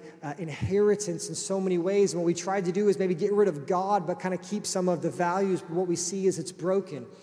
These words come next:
But here's the reality. In the church, we know everybody is created in the image of God.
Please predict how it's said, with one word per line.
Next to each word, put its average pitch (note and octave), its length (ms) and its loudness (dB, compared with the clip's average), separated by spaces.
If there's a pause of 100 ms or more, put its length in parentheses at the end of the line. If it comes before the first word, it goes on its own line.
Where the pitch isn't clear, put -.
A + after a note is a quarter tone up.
(260)
But F3+ 80 -2
here's G#3+ 260 -2
the G#3+ 80 0
reality. F#3 460 2 (280)
In A3 200 2
the G3+ 100 4
church, G3 540 -2 (200)
we F#3+ 140 6
know G3 460 6
everybody F3+ 480 0
is D#3+ 100 -2
created F3+ 380 -4
in D#3 80 -6
the D#3+ 120 -6
image D3+ 240 -6
of C#3+ 140 -12
God. C3+ 280 -16